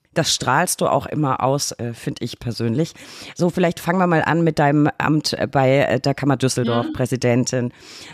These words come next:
Speaker 1: Äh, vielleicht in Anlehnung an unser Kammerbattle bei den Salongesprächen, auch für dich so im Schnelldurchlauf, damit wir deine Kammer besser kennenlernen. Wie viele Mitglieder habt ihr derzeit?
Speaker 2: Als ich letztes Mal nachgeguckt habe, waren wir dreizehntausendzweihunderteinunddreißig, aber ich behaupte mal, wahrscheinlich sind wir schon wieder ein paar mehr.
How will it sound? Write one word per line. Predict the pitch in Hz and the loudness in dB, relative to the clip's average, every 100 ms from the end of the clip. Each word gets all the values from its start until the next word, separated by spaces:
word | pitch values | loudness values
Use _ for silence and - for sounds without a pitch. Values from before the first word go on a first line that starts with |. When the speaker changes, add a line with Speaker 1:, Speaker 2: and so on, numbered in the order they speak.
| - | -6
Speaker 1:
Äh, | 139 139 | -2 0
vielleicht | 139 185 220 | 2 0 2
in | 240 220 | 2 2
Anlehnung | 208 240 214 220 208 - | 2 2 4 4 2 2
an | 180 277 | 0 2
unser | 180 151 156 | 0 2 0
Kammerbattle | - - 175 254 240 - 143 147 135 | -2 -2 2 2 0 0 0 2 2
bei | 135 139 | 2 2
den | 143 127 | 2 2
Salongesprächen, | 131 120 127 196 175 - - 139 - 170 - | 2 2 2 2 0 -2 -2 -2 0 0 0
auch | 143 | -2
für | - - | -2 -2
dich | - 196 - | 0 0 0
so | 160 | 0
im | - 127 | 0 0
Schnelldurchlauf, | - 135 123 156 139 139 - 135 131 135 | 0 2 4 2 2 0 0 2 2 2
damit | 147 143 127 | 0 0 0
wir | |
deine | 131 127 131 | 0 0 -2
Kammer | 135 123 | -2 0
besser | 127 135 127 | 0 -2 0
kennenlernen. | 156 156 143 123 139 160 - - - - | 2 4 4 2 0 -2 -8 -18 -18 -4
Wie | 165 208 | 0 2
viele | - 170 165 | 2 2 4
Mitglieder | 147 147 - 135 127 113 | 4 2 -2 0 2 2
habt | 120 - | -2 -2
ihr | 117 | 0
derzeit? | 113 110 - 120 110 | 2 0 0 0 0
Speaker 2:
Als | 226 | 0
ich | 214 | -2
letztes | 226 - 277 | -2 -2 -2
Mal | 247 | 0
nachgeguckt | 208 240 277 285 - | 2 0 -4 -6 -2
habe, | 262 247 | 0 0
waren | 233 | 0
wir | 220 | 0
dreizehntausendzweihunderteinunddreißig, | 214 190 226 - 311 269 254 208 233 240 - - 233 226 - 170 196 196 160 156 175 240 262 254 | -2 0 -2 -2 -6 -4 -2 -2 -2 -6 -2 0 0 -2 -2 -2 -4 -6 -4 -2 0 -2 -4 -6
aber | - | -4
ich | 196 196 | -4 -4
behaupte | 190 190 196 | -4 -2 -4
mal, | 185 | -4
wahrscheinlich | 165 185 185 | -4 -4 -4
sind | 185 | -6
wir | |
schon | 185 | -6
wieder | 170 | -6
ein | 160 | -6
paar | 147 - | -6 -6
mehr. | 139 170 220 - | 0 2 2 -2